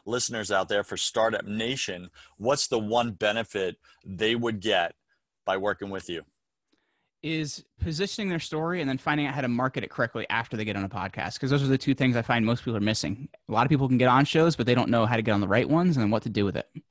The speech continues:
Speaker 1: Gotcha. And share one success story in thirty seconds of one of your clients.
Speaker 2: We have a client, I can't take all the credit in the world for this because his back-end funnels were amazing, but he did a half a million in two months.
Speaker 1: Boom. Love it.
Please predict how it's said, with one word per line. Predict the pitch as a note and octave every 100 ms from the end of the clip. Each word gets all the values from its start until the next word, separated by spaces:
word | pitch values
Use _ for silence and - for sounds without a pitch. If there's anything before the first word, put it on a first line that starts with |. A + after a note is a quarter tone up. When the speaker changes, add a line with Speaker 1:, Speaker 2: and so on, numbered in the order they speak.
| _ _ -
Speaker 1:
Gotcha. | G2+ G2+ F#2+ F2
And | G#2+ G#2
share | - B2+ B2
one | A2+ A#2+ A#2+
success | - G#2+ - A2 -
story | - G2+ F#2+ F#2
in | F2+ F2+
thirty | F#2+ F#2+
seconds | - F2+ - E2+ - - F2+
of | E2
one | F2+ F2+
of |
your | F2+
clients. | E2 - E2+ D#2+ - - _ _
Speaker 2:
We | - C#3+
have | F3+ E3
a |
client, | - E3 D3+ D3+ -
I |
can't | C3 F3+ C#3+
take | D#3 -
all | C#3
the | D#3
credit | - E3+
in |
the | D#3+
world | E3 E3
for | E3+
this | E3+ -
because | C3 B2
his | B2
back-end | A2+ B2+ C#3+ C3
funnels | - C3+ C3+
were | B2+
amazing, | A#2 A#2+ C3+ D#3+
but | C3 A#2+
he | C3
did | B2
a | A#2
half | A#2 A#2
a |
million | A#2 A2+ G#2+
in | G2
two | -
months. | G#2 E2 - - - _ _ _ _ _ _ _
Speaker 1:
Boom. | - E3 C3+ F#2 D2+ _ -
Love | G#2 A2+ C3+ C#3
it. | F#2+